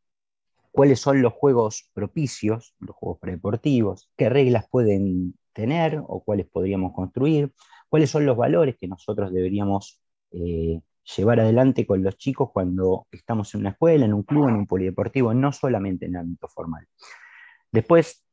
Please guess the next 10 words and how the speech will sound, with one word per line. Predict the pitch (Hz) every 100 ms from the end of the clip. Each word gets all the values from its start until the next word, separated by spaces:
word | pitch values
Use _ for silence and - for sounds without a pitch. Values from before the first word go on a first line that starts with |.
| _ _
también | 117 127 143
tenemos | 131 135 127
algunas | 123 120 131 117
evaluaciones | 117 110 107 - 127 -
que | 107
son | - 117 107
más | 104 113
de | 110 113
orden | 110 104 113
técnica, | - 165 143 127 139